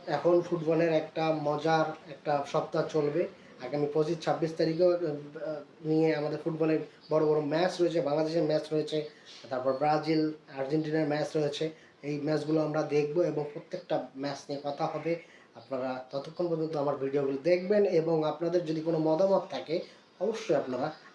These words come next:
ভিডিওর কমেন্টস বক্সে, আহ, কমেন্টস করবেন। এবং আপনারা যারা আমার ভিডিও YouTube-এ দেখছেন, আমার চ্যানেলস, আহ, নাইস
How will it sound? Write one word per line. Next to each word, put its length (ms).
ভিডিওর 320
কমেন্টস 440
বক্সে, 320
আহ, 200
কমেন্টস 300
করবেন। 340
এবং 420
আপনারা 280
যারা 240
আমার 220
ভিডিও 340
YouTube-এ 440
দেখছেন, 420
আমার 300
চ্যানেলস, 420
আহ, 180
নাইস 280